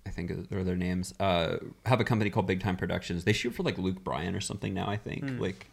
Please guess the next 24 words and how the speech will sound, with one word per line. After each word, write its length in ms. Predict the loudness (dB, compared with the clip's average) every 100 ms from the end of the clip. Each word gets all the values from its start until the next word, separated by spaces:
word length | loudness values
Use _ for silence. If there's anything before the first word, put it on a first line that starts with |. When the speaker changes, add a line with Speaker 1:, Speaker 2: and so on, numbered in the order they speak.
| -8 -4
Speaker 1:
they 80 |
shoot 240 | 0 0 -2
for 200 | -2 -2
some 200 | 0 0
huge 260 | 2 0 0
country 300 | -4 -2 -2
artist. 460 | 0 -2 -6 -10 -18 -20 _ -20 -20 -20 -6 4
Uh, 200 | 4 6
but 160 | 8
they 120 | 10
were 260 | 10 10 8
the 560 | 8 6 6 6 4 0 -10 -20 -10 6
videographers 640 | 8 10 8 6 2 0
for 80 | 2
Winter 220 | 4 4
Jam 220 | 2 0 -2
for, 120 | -2
like, 140 | 0
multiple 440 | 2 2 0 0 0
years 280 | 0 -2
in 60 | -2
a 40 |
row. 280 | 0 2 2
So 440 | 2 4 6 4